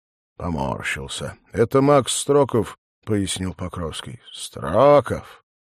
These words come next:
Мотор Z сервер?» заулыбался Кудеяров.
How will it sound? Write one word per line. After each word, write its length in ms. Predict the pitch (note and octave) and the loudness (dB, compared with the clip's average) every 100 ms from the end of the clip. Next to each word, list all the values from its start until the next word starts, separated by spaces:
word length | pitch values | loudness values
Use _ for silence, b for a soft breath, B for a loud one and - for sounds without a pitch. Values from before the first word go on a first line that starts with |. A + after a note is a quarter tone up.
| _ _ | _ _
Мотор 540 | - G#2 C#3+ B2+ D#3 C#3+ | -2 2 4 6 6 6
Z 240 | C#3 C#3 | 6 4
сервер?» 680 | - B2 B2+ D#3+ G#3 G3+ C3 _ _ - | 2 6 8 8 6 4 4 _ _ -10
заулыбался 840 | G2+ G#2 G2+ G2+ G2 E2 C#2+ - | -2 0 2 0 -2 -4 -6 -8
Кудеяров. 720 | - F2 E2+ D#2+ B1 G1+ - | -8 -8 -6 -6 -6 -8 -14